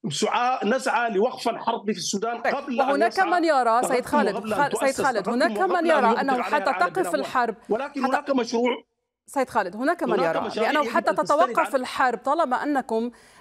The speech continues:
Speaker 2: آه، تكيلون الاتهامات لأطراف معينة، هناك من يقول بأن وجود هذه الأطراف في المفاوضات هو يخدم، آه، وقف الحرب وليس ضدها.
Speaker 1: لما،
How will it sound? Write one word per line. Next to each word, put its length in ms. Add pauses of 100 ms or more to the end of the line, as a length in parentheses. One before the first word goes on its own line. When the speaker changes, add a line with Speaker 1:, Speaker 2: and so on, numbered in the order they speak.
(120)
Speaker 2:
آه، 140
تكيلون 480
الاتهامات 800
لأطراف 460
معينة، 640 (400)
هناك 240
من 240
يقول 320
بأن 200
وجود 520
هذه 320
الأطراف 680
في 120
المفاوضات 880 (340)
هو 300
يخدم، 580 (340)
آه، 220
وقف 300
الحرب 340 (160)
وليس 300
ضدها. 580 (2000)
Speaker 1:
لما، 320